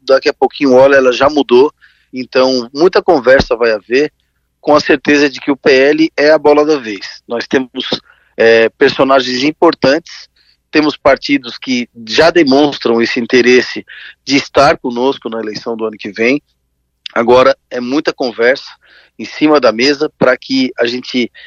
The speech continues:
entregue pra Criciúma, que é uma cidade, é, pujante e que merece que tenha, no ano que vem, personagens através do P L, que é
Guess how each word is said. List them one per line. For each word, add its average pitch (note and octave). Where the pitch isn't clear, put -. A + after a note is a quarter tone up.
entregue D#3+
pra D3
Criciúma, C3
que -
é A#2+
uma A#2+
cidade, A#2
é, A2
pujante C#3
e B2
que D#3
merece E3+
que C#3
tenha, D3
no C3
ano C#3
que C#3
vem, B2+
personagens C#3
através A#2
do C#3+
P -
L, C3+
que B2+
é D#3